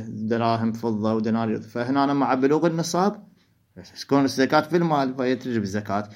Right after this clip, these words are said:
هذا بالنسبة لمن للعقار اللي استثمرته للتجارة.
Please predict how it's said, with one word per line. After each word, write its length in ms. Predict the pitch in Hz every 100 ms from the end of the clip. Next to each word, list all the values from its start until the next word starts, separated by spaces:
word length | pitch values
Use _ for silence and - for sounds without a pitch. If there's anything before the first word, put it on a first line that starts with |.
| - -
هذا 260 | 180 214 202
بالنسبة 460 | 190 196 185 165
لمن 180 | 170 170
للعقار 600 | 160 143 113 131 143 123
اللي 140 | 117 123
استثمرته 720 | - 131 117 127 120 120 117
للتجارة. 640 | 110 110 107 117 104 107